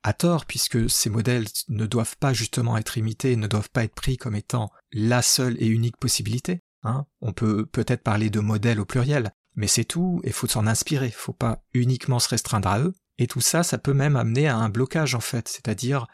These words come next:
une difficulté d'accepter donc que les choses qu'on fait déjà, ce sont du B D S M, que les fantasmes qu'on peut déjà avoir, ça fait partie du B D S M aussi, et cetera.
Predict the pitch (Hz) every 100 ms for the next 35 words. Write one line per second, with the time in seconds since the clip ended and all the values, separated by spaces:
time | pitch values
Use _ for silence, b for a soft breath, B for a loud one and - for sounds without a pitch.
0 | _ 127 107 135 - 143 127 - 151 175
1 | 165 120 - 123 - 135 127 - 123 117
2 | - - 127 110 - 120 - 120 - 110
3 | 107 117 104 - 127 113 101 98 101 110
4 | - 160 160 156 - 110 - 117 120 -
5 | 117 - 117 - 113 - 117 113 117 113
6 | 113 117 101 b - - - 127 - 123
7 | 107 - 107 104 104 107 107 117 107 110
8 | - 170 160 - 175 110 135